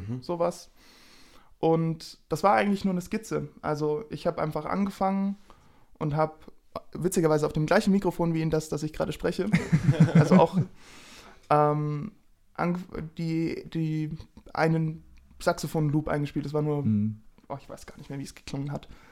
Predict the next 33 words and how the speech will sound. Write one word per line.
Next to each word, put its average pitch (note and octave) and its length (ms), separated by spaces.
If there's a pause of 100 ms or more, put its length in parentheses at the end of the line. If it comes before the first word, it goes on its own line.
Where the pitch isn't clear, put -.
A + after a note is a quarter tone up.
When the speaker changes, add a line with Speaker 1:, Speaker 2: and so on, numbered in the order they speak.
(220)
Speaker 2:
Ist - 140
auch D3+ 120
egal. D#3 420 (160)
Ähm, D3 320
das C#3+ 160
waren F3+ 140
nur A3 100
zwei G3+ 160
Töne. C#3 360 (160)
Speaker 3:
Genau. A2+ 300 (160)
Speaker 2:
Und D#3 260
über F3+ 140
diese E3+ 180
zwei E3 180
Töne G3 200
hab F3+ 100
ich F3 60
dann, E3 380 (720)
die D#3+ 200
haben D3+ 60
wir D#3 60
dann C#3+ 140
geloopt B3+ 400
und F3 80
dann E3 160
hab E3 140
ich D#3+ 120
darüber E3 440
nochmal D#3 380
zwei D#3+ 180
höhere E3+ 240
Töne C#3+ 220
gespielt. C#3 440